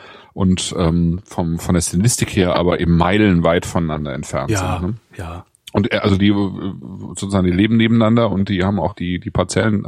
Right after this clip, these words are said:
Speaker 1: zumindest im, äh, Tauberzell, ähm, nebeneinander. Aber, äh, es ist halt eine völlig unterschiedliche Herangehensweise an, ans Weinmachen.
Speaker 2: Mhm.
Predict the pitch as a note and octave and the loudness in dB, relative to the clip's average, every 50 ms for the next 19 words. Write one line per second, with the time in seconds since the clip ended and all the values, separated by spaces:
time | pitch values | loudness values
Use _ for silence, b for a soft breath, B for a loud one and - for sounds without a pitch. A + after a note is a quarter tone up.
0 | - - - F2 F2 F2+ - - - F2 E2+ E2 E2+ B B B B B B B | -8 -8 -4 -4 -2 -2 -2 -2 -2 0 0 0 -2 B B B B B B B
1 | B B B B B - - E2+ - - G2 G#2 A2 A#2 - - - F2+ E2 D#2+ | B B B B B -12 -10 -8 -4 -2 0 0 0 0 0 0 0 2 2 2
2 | D#2+ E2+ B B B B B B - - E2+ E2+ D#2+ D#2+ E2 D#2+ E2 F#2 - _ | 2 0 B B B B B B -6 0 0 0 2 2 0 0 0 -2 -6 _
3 | _ _ - - E2 E2+ E2 D#2+ D#2+ E2 D#2+ E2 E2+ G2+ A#2+ B2+ - _ _ _ | _ _ -10 -2 0 2 2 4 4 4 4 4 4 2 2 0 -4 _ _ _
4 | _ - E2+ E2+ F2 - F2 E2 F2+ - - - D2 E2+ E2+ - - - - - | _ -4 -2 0 0 2 0 0 0 -2 -4 -2 0 0 0 0 -2 -6 -6 -4
5 | - - F#2 F2+ - F#2 F2 - - G#2 G#2 F2+ - - - G#2 G2+ G#2+ G2+ - | -2 -2 -2 0 2 0 0 2 0 0 0 -2 -2 -2 -2 0 2 2 2 2
6 | - - - - F#2 F2 - - F#2+ F2+ F2 F#2 F#2 G2+ G2+ G2 F2+ F2 F2+ E2+ | 0 -2 -2 -4 -4 -6 -4 -2 -2 0 0 2 2 2 2 2 2 2 2 2
7 | - F2+ F2 E2+ F2 F2 E2+ F#2 F2+ - E2 E2 D#2+ - - E2 E2 - F#2 D#2+ | 0 0 0 2 2 4 2 2 2 2 2 0 0 0 0 -2 0 0 0 2
8 | E2 F2 F#2 F2+ F2 E2 - - - - _ C3 B2+ A#2+ A#2 C#3+ | 2 2 2 2 0 -2 -4 -8 -10 -4 _ 2 2 2 2 0